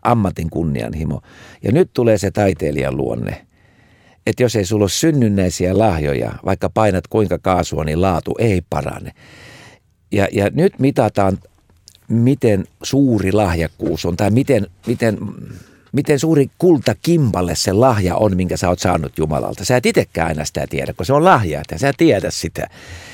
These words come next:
Niin tiukoissa paikoissa sitten ilmenee, että sä kykenetkin hyppäämään kuule viisi kolmekymmentä. Vaikka sä aikaisemmin hyppäsit vasta neljä kaksikymmentä. Et yhtäkkiä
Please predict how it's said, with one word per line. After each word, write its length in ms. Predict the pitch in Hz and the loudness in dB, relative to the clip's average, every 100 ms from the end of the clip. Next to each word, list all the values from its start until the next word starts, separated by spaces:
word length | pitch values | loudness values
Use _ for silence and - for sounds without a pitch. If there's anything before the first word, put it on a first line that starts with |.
| - - - | -20 -20 -10
Niin 200 | - 110 | -2 0
tiukoissa 440 | 104 220 156 123 127 | 4 4 4 2 2
paikoissa 480 | 120 110 87 82 82 | 4 4 2 -4 -2
sitten 320 | 98 - 98 | -4 -2 0
ilmenee, 480 | 101 85 78 73 73 | 2 0 -2 -2 -4
että 240 | - 82 | -4 -6
sä 160 | 104 98 | -4 -2
kykenetkin 560 | - 143 98 92 - 92 | -2 -2 -2 -4 -4 -2
hyppäämään 580 | 131 - 98 90 92 90 | -2 -2 -2 0 0 -2
kuule 260 | 95 98 - _ _ _ _ _ _ - | 0 -2 -2 _ _ _ _ _ _ 0
viisi 260 | 165 113 | 2 2
kolmekymmentä. 840 | - 185 98 85 - 90 - - - - _ _ - | 4 4 2 -2 -8 -10 -12 -16 -20 -20 _ _ -4
Vaikka 220 | 110 123 | -2 0
sä 140 | 120 | 2
aikaisemmin 540 | 127 151 117 107 101 95 | 2 4 2 0 0 0
hyppäsit 420 | 113 104 95 - | 0 -2 -4 0
vasta 260 | 117 - | 0 0
neljä 240 | 110 120 113 | 2 2 4
kaksikymmentä. 640 | 135 - - 76 76 - | 2 0 -6 -8 -8 -6
Et 80 | - | -2
yhtäkkiä 560 | 143 - 139 - 120 | -2 0 -2 0 0